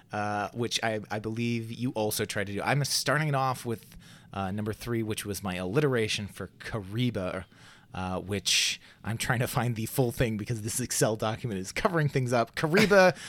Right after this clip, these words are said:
<laughs> can craft kilns quickly, causing corruption candidly to kids cupping cubs in <laughs> cubes questionably." I mean,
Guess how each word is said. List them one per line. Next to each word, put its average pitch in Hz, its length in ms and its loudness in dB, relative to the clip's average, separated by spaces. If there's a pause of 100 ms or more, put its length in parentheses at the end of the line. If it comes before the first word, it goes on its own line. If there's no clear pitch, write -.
<laughs> - 200 -16
can 151 260 6
craft 160 480 4
kilns 170 460 4
quickly, 160 500 2
causing 147 460 0
corruption 135 600 0
candidly 123 600 0
to - 160 -4
kids 127 340 -4
cupping 151 400 0
cubs 127 480 2 (400)
in 135 180 2
<laughs> - 40 -14
cubes 147 500 2
questionably." 92 720 -2
I 120 80 0
mean, 139 260 0